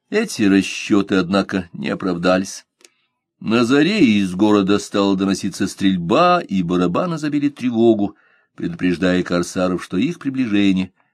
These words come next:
не осталось незамеченным. Волверстону выпала честь возглавить авангардный отряд,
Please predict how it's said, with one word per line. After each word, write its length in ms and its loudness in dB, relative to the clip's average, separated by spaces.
не 100 -8
осталось 680 -4
незамеченным. 680 -4
Волверстону 1300 2
выпала 540 2
честь 460 -2
возглавить 760 2
авангардный 760 0
отряд, 560 -2